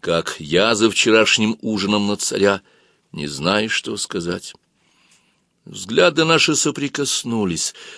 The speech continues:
Так смотрят друг на друга мореходы на встретившихся кораблях, молча, потому что ветер уносит их голоса. Я отвернул лицо, устыдившись, что он видел меня в таком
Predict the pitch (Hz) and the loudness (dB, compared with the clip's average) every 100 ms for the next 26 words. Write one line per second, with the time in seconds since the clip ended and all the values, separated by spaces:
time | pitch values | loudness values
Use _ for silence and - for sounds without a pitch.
0 | - - 180 - - 156 202 165 - 90 | -8 0 2 2 -2 0 0 0 -2 -2
1 | 87 92 95 87 85 101 87 82 80 78 | -2 -2 0 -2 -2 0 2 2 0 -2
2 | - 127 156 104 80 _ _ _ 85 85 | -4 -4 -4 -4 -10 _ _ _ -6 -4
3 | - - 104 - 87 - - 92 76 80 | -4 -2 -2 -2 -8 -8 -6 -8 -4 -4
4 | 73 73 87 - - - - - 69 71 | -2 -2 -4 -6 -16 -18 -20 -18 -12 -4
5 | 82 127 - - - 113 - _ - - | 0 0 -2 -6 -4 -4 -10 _ -20 -18
6 | 76 - 73 71 127 - 117 123 117 110 | -12 -10 -6 -2 -2 -4 -10 -8 -8 -6
7 | - - 104 101 95 - 95 - _ _ | -8 -8 -8 -6 -4 -4 -6 -10 _ _
8 | _ _ _ _ _ _ _ _ _ _ | _ _ _ _ _ _ _ _ _ _
9 | - 95 - 90 92 95 98 87 82 - | 0 0 2 2 2 2 2 2 -2 -4
10 | - 90 90 92 87 - - 85 71 90 | 0 4 6 4 0 -4 -4 -6 -6 -6
11 | 92 - 90 - 85 78 85 80 82 82 | -6 -6 -6 -4 -4 -4 -6 -6 -4 -4
12 | 80 92 87 85 | -6 -6 -6 -6